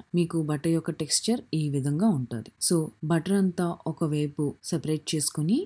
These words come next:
బటర్ మిల్క్ ఒకవైపు సెపరేట్ చేసుకోండి. ఇక్కడ వీడియోలో చూపించినట్టు. నెక్స్ట్ మనం చేసే ప్రాసెస్ వచ్చేసి, పాల్ కంటెంట్ బటర్‌లో అస్సలు లేకుండా చూసుకోవాలి.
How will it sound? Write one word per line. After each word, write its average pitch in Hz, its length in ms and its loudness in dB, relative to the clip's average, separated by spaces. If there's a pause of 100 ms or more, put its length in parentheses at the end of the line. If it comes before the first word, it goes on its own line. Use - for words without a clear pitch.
(120)
బటర్ 170 260 2
మిల్క్ 175 320 0 (120)
ఒకవైపు 151 600 -2
సెపరేట్ 160 440 0
చేసుకోండి. 127 480 -4 (120)
ఇక్కడ 185 180 0
వీడియోలో 156 500 2
చూపించినట్టు. 131 640 -4 (180)
నెక్స్ట్ 190 380 0
మనం 240 240 6 (120)
చేసే 175 220 0
ప్రాసెస్ 160 460 -2
వచ్చేసి, 143 480 -2 (220)
పాల్ 180 260 4
కంటెంట్ 190 560 2
బటర్‌లో 165 560 0
అస్సలు 185 360 2
లేకుండా 147 500 0
చూసుకోవాలి. 117 580 -4